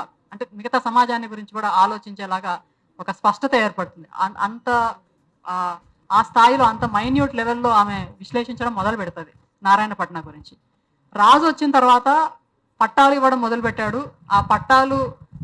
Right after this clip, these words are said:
పట్టాలంటే భూమి మీద హక్కును గుర్తించడం మాత్రమే కాదు, పట్టాతో పాటు శిస్తు వస్తది. ఎందుకు పట్టాలు ఇస్తారంటే పన్ను కోసం.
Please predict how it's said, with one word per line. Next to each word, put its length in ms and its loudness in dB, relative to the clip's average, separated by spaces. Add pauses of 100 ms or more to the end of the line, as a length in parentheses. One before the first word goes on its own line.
పట్టాలంటే 760 0 (640)
భూమి 240 -2
మీద 180 0
హక్కును 320 0
గుర్తించడం 480 -6
మాత్రమే 380 -2
కాదు, 200 -2
పట్టాతో 440 0
పాటు 200 -2
శిస్తు 360 -10
వస్తది. 380 -2
ఎందుకు 220 -8
పట్టాలు 360 0
ఇస్తారంటే 420 -6
పన్ను 300 -2
కోసం. 260 -4